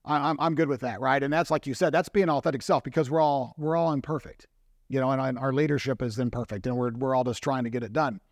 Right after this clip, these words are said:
So when you talk about humility, it isn't just a tone, it's also about the actions. Um, these types of leaders share credit,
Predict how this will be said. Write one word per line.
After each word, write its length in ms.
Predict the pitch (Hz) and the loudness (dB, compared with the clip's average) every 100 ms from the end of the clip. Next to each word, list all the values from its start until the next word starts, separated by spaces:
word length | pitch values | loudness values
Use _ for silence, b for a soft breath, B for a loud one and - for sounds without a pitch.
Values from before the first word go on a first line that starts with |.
| _ _ - | _ _ 0
So 300 | 196 143 - _ _ _ | 4 4 2 _ _ _
when 140 | 180 | 0
you 80 | 175 | 2
talk 80 | 233 | 4
about 200 | 233 170 | 4 4
humility, 460 | 147 175 214 175 156 | 0 0 2 2 2
it 80 | |
isn't 160 | 175 170 | 2 0
just 180 | 151 135 | -2 -4
a 40 | |
tone, 440 | - 170 147 110 127 _ _ _ _ | -4 -2 -2 -4 -10 _ _ _ _
it's 140 | 139 160 | -6 0
also 300 | 160 170 160 | 2 2 0
about 280 | 131 135 - | 0 0 -2
the 140 | 113 | -6
actions. 540 | 113 - - - - _ _ _ _ _ 123 | -6 -10 -14 -20 -20 _ _ _ _ _ -8
Um, 460 | 120 117 113 107 _ _ _ - | -6 -4 -4 -6 _ _ _ -10
these 360 | 101 180 226 | 2 2 4
types 340 | - 196 147 175 | 4 2 2 0
of 80 | |
leaders 320 | 139 123 151 - | 0 0 -2 -2
share 240 | 113 123 | -4 -4
credit, 360 | - 233 - | 0 2 0